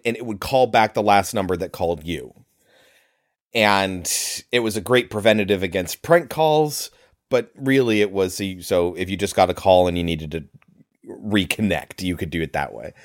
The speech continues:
Nobody answers, and I hear, and he's just hearing ringing through the phone, and then he realizes he's also hearing ringing outside.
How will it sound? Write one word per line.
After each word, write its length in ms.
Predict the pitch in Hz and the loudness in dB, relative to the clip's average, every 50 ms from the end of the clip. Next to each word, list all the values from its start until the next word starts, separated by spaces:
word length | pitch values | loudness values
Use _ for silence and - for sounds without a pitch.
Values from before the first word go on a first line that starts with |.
| - - - - - _ - | -20 -20 -20 -20 -18 _ 2
Nobody 360 | 131 131 127 123 127 131 135 | 4 4 4 4 4 4 6
answers, 720 | 151 190 208 196 - - 104 71 67 65 - - - - - _ | 6 6 4 2 -2 -6 -8 -10 -12 -14 -12 -12 -12 -14 -14 _
and 120 | - 110 110 | -4 -4 -2
I 20 | |
hear, 260 | 110 113 127 127 127 - | -2 0 0 0 0 0
and 120 | 104 110 107 | 0 0 2
he's 280 | 107 104 95 - - - | 0 -2 -2 -6 -8 -4
just 200 | - 117 110 - | -2 -2 -2 0
hearing 260 | - 120 120 117 113 | 0 0 0 2 2
ringing 280 | 104 104 104 107 110 107 | 0 0 0 -2 -4 -6
through 120 | - 120 | -6 -8
the 80 | 113 113 | -8 -6
phone, 400 | - - 143 131 117 107 104 98 - - - - - | 0 2 2 4 2 0 -2 -4 -10 -16 -20 -12 -6
and 80 | 101 | -2
then 100 | 113 135 | 0 2
he 80 | 190 220 | 2 4
realizes 540 | 196 165 151 139 131 123 123 113 120 113 - | 4 6 6 6 6 4 2 0 -2 -6 -6
he's 180 | 123 117 101 | -6 -6 -6
also 480 | - - 110 120 143 165 - - 170 139 | -2 2 4 4 4 4 2 0 0 0
hearing 320 | 117 127 127 117 110 110 | 2 0 0 0 0 0
ringing 580 | 107 104 104 101 98 95 90 90 90 90 87 - _ _ _ _ _ _ _ _ _ _ - | 0 0 0 0 0 0 -2 -2 -4 -6 -8 -10 _ _ _ _ _ _ _ _ _ _ -2
outside. 800 | 107 101 - - - - 123 107 78 60 58 60 58 87 101 | -2 -2 -2 -2 0 2 2 2 2 0 -8 -12 -14 -18 -18